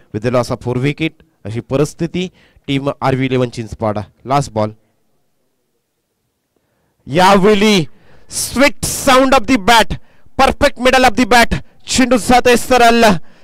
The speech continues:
सीमारेषा Par. प्रेम फिल्म Festival मध्ये गेला.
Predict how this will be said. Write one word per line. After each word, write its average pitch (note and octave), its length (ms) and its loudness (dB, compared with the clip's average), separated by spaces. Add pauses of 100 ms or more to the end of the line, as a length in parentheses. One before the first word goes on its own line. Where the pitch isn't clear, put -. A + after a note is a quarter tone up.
सीमारेषा C4 720 2
Par. G#3+ 400 2 (340)
प्रेम A#3+ 220 2
फिल्म C4 180 2
Festival A#3+ 440 0
मध्ये A#3 220 4
गेला. G#3 280 4